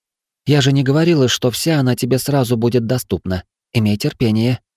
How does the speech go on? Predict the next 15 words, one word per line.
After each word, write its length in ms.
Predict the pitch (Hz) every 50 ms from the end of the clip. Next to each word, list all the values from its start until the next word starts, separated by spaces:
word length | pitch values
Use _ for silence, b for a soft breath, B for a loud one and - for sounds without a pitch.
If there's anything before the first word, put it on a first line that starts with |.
| _ _ -
недовольным 540 | 90 90 87 90 85 87 87 87 90 90 85
тоном 320 | - 92 90 87 90 90
произнесла 540 | - 87 87 87 85 92 87 - - 87 87
И 160 | - - -
И. 320 | 85 - - 85 82 82 - _ _ _ _ _ _ _ _ _ _ _ _ _ _
Трейсер 480 | - - - 123 131 120 - 131 120 110
тяжело 340 | - 120 107 110 110 107 104
вздохнул 560 | 95 92 92 95 92 - 113 123 135 131 - _ _ _ _ _ _ _ _ _ -
и 80 | - 78
снова 340 | - - 117 135 127 127
прочитал 480 | 110 113 110 101 - 107 98 104 101 104
информацию 640 | 101 95 - 101 95 98 95 92 - - 98 95 90
по 140 | - 95 90
каждому 460 | - - 90 85 80 80 85 85 85
классу. 520 | - - 82 76 67 - - - 73 64